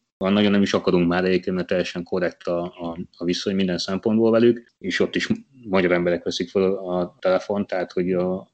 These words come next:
ilyen szempontból még a kommunikációval sincs gond, meg távolság sem olyan vészes. De, de ennek ugye az oka az volt, hogy, ö,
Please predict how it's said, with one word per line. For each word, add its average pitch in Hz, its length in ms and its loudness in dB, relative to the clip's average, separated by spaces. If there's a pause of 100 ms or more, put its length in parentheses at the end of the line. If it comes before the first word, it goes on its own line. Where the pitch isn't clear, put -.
(180)
ilyen 95 160 -4
szempontból 92 520 -4
még 92 220 -2 (160)
a - 80 -16
kommunikációval 101 800 2
sincs 101 260 2
gond, 104 140 6
meg 85 140 -2
távolság 101 500 2
sem - 160 -2
olyan 104 180 0
vészes. 107 420 -2 (320)
De, 107 280 6
de 113 120 4
ennek 117 240 2
ugye 123 140 6
az 113 100 4
oka 117 220 4
az 104 160 2
volt, 95 260 0
hogy, 98 240 -2
ö, 98 280 2